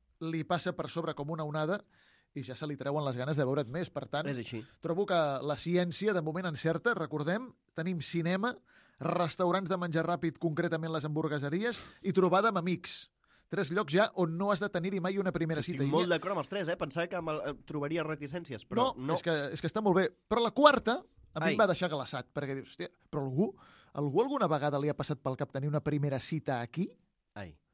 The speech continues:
Speaker 1: Perquè jo penso, sincerament, has de ser mig idiota per tenir una primera cita aquí. Perquè diu la ciència que no tinguis mai una primera cita a casa dels seus pares.
Speaker 2: Ui, no.
Speaker 1: Però és que, clar, aquí se li acut, això.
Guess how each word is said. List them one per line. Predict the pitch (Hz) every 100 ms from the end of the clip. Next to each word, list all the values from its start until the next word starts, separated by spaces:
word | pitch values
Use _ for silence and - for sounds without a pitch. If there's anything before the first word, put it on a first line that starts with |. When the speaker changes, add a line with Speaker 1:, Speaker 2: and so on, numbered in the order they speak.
| _ -
Speaker 1:
Perquè | 120
jo | 120
penso, | 113 113 110 - _ _ _ _ _ _ _ _ _ _
sincerament, | 117 101 113 123 151 - _ _ _ _ _ _ _ _ -
has | 117
de |
ser | 120 135
mig | 143 160
idiota | 139 135 226 - _ -
per | 135
tenir | 131 143
una | 147 143
primera | 143 139 131
cita | 143 131
aquí. | 120 120 - _ _ _ _ _ _ _ _ _ _ _ 170
Perquè | 147 151
diu | 214 214
la | 170
ciència | - 202 185 196
que | 160
no | 160
tinguis | 180 160
mai | 143 160 160
una | 170
primera | 165 160 156
cita | - 165 151 - _ _ _ _
a | 131
casa | 147 147
dels | 147 123
seus | 151 -
pares. | 117 107 107 - - 135
Speaker 2:
Ui, | 160
no. | 139 110 175 - _
Speaker 1:
Però | -
és |
que, | 151
clar, | 139 170
aquí | 147
se | 208
li | 165
acut, | - 226 180
això. | -